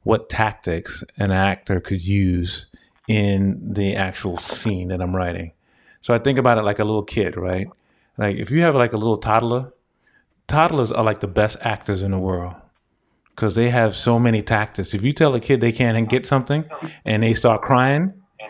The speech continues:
they be like, "I need my thing."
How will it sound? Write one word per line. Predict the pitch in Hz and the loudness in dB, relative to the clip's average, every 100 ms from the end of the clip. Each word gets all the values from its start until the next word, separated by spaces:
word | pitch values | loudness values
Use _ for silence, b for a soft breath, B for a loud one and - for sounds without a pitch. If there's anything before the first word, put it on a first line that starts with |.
| - - | -10 0
they | 135 | 2
be | 131 | 2
like, | 113 135 | 0 -2
"I | - 370 392 359 | 2 6 8 6
need | 339 320 | 4 0
my | 320 294 285 | 2 2 0
thing." | 202 277 262 233 151 113 | 2 4 4 4 2 0